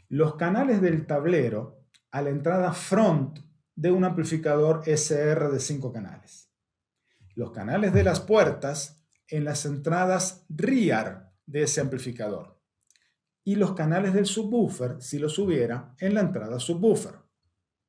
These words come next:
Instalamos un par de A P dos en el tablero, un par de prima A P seiscientos noventa en las puertas y elijo alguna de todas las opciones de subwoofer que tiene Audison.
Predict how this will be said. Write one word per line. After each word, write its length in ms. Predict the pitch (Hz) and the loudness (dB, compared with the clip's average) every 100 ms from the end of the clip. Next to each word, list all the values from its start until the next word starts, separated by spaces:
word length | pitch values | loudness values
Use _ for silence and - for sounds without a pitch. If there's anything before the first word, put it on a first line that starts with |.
| _ _ _ _ _ _ _ _ _ _ _ _ _ _ | _ _ _ _ _ _ _ _ _ _ _ _ _ _
Instalamos 960 | 220 220 - 247 247 190 131 - - _ _ | 2 4 4 4 4 2 0 -4 -12 _ _
un 280 | 156 196 185 | 0 0 2
par 240 | 202 208 | 4 4
de 120 | 196 196 | 4 4
A 160 | 202 | 4
P 140 | - 170 | 4 4
dos 460 | 196 208 226 - 143 | 6 4 2 -4 -10
en 160 | 135 | -4
el 180 | 156 165 | -2 0
tablero, 760 | 180 185 196 196 180 - - _ _ _ _ _ _ | 2 4 4 4 2 -2 -10 _ _ _ _ _ _
un 280 | 156 190 185 | 0 0 2
par 240 | 190 196 | 2 4
de 120 | 175 160 | 2 2
prima 640 | - 202 196 165 127 120 | 0 0 2 2 0 -4
A 220 | 139 151 | -8 -4
P 160 | 170 170 | 0 0
seiscientos 380 | - 175 170 185 | 0 0 2 2
noventa 680 | 156 147 - 139 143 - - | 2 0 -4 -6 -8 -16 -6
en 120 | 180 | -4
las 140 | 185 | -2
puertas 680 | - 196 127 - 120 - _ _ _ _ - | 2 2 2 -6 -14 -14 _ _ _ _ -2
y 120 | 202 | 2
elijo 640 | 247 247 - 165 156 - - - | 4 4 4 2 2 -2 -14 -10
alguna 600 | - 151 160 233 220 175 | -2 0 2 4 4 4
de 120 | 147 | 2
todas 220 | 139 180 175 | 2 2 2
las 160 | 165 | 2
opciones 380 | 160 165 165 160 | -2 0 -2 -2
de 80 | 160 | -2
subwoofer 540 | 190 156 147 - 151 | -4 -4 -4 -4 -4
que 100 | 156 | -4
tiene 280 | 151 165 190 | -4 -2 2
Audison. 640 | 208 156 120 - - - | 2 2 -2 -8 -14 -20